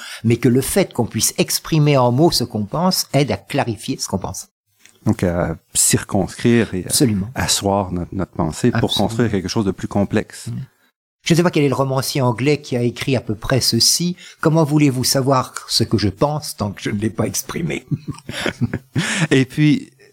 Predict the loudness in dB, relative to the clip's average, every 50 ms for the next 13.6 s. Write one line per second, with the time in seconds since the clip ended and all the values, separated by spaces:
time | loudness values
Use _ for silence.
0 | -14 -10 -8 -6 -4 0 0 0 0 -2 -10 -2 -2 -2 -2 -2 -2 0 2 2
1 | 2 0 0 0 0 0 2 2 2 4 4 2 0 -2 -4 -4 -2 0 2 2
2 | 4 4 4 4 4 2 2 2 0 0 0 0 -2 -4 -4 -4 -2 -2 -2 -2
3 | -2 -4 -4 -2 0 2 2 4 4 4 4 2 2 0 -2 -4 -2 -2 -2 -2
4 | -2 -6 -8 -10 -12 -10 -10 -10 -10 -12 -12 -14 -18 -20 -20 _ _ -20 -20 -20
5 | -20 -20 -20 -20 -20 -20 -20 -20 -20 -20 -10 0 2 4 4 4 4 0 -6 -8
6 | -6 -6 -6 -4 -4 -6 -6 -8 -8 -10 -12 -12 -12 -12 -10 -8 -8 -6 -2 -2
7 | 0 2 2 2 2 2 2 2 0 0 0 -2 -2 -2 -2 0 0 2 2 2
8 | 2 2 0 0 0 2 0 0 -2 -4 -8 -12 -6 -2 0 2 4 4 4 4
9 | 4 4 4 4 4 2 2 2 2 2 4 4 2 0 -2 -6 -2 -2 0 0
10 | 2 0 0 0 -2 -2 -2 -2 -4 -2 0 0 0 0 -4 -4 -4 -2 2 4
11 | 4 4 4 2 2 -2 -6 -10 -14 -18 -18 -18 -20 -18 -18 -18 -16 -16 -16 -18
12 | -8 0 2 4 4 4 4 4 2 2 0 0 0 0 2 0 0 0 0 -2
13 | -2 -4 -8 -6 -6 -6 -6 -6 -8 -8 -10 -12